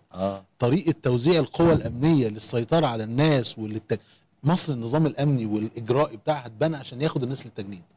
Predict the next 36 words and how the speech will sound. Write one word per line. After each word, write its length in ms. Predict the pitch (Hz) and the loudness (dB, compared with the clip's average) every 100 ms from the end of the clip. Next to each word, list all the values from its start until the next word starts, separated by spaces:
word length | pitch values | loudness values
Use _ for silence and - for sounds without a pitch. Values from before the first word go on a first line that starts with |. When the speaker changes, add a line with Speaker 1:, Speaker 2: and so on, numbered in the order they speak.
| _ _ _ | _ _ _
Speaker 2:
وهذا 320 | 110 156 151 | -2 0 0
لا 120 | 143 156 | 0 -2
يزال 200 | 143 143 | -2 -4
موجود. 340 | 123 123 147 - 92 | -6 -6 -8 -10 -8
Speaker 1:
آه. 160 | 95 | -2
Speaker 2:
والتجنيد 600 | 131 - 123 135 180 175 | -2 0 0 2 2 2
هو 160 | 131 127 | 0 2
مركز 680 | 151 202 - - 104 98 - | 2 0 -2 -10 -12 -12 -10
القوة 560 | 117 - - 175 147 113 | -10 -8 0 2 2 0
والسلطة 540 | 117 - - 190 156 | -8 -6 0 0 -2
في 60 | 123 | -14
الدولة 240 | 117 120 | -6 -6
المصرية، 380 | 104 95 98 _ _ _ _ | -6 -20 -20 _ _ _ _
عشان 180 | - 127 | -6 -4
كده 500 | 117 160 151 131 117 _ | 2 4 4 2 -2 _
طول 140 | - 190 | 2 4
ما 180 | 165 180 | 6 4
هو 40 | |
موجود 300 | 156 156 170 | 4 2 0
فاحنا 180 | 120 123 | -4 -10
بنعاني 260 | 117 135 | -8 -8
من 60 | 117 | -10
مشكلة 240 | 107 117 | -14 -14
يعني. 160 | 90 - _ _ - | -14 -16 _ _ 2
Speaker 1:
طيب، 160 | 143 131 | 2 4
الأسبوع 240 | 123 165 | 2 0
الجاي 180 | 151 175 | 2 0
نتكلم 300 | 139 156 143 | 0 -2 0
على 60 | |
الاقتصاد 280 | 120 - 135 | -4 -2 0
يا 40 | 123 | 2
Speaker 2:
إن 60 | |
شاء 100 | - | 0
Speaker 1:
أستاذ 60 | 104 | -6
Speaker 2:
الله. 120 | 98 | -16
Speaker 1:
محمد. 180 | 110 117 | -12 -4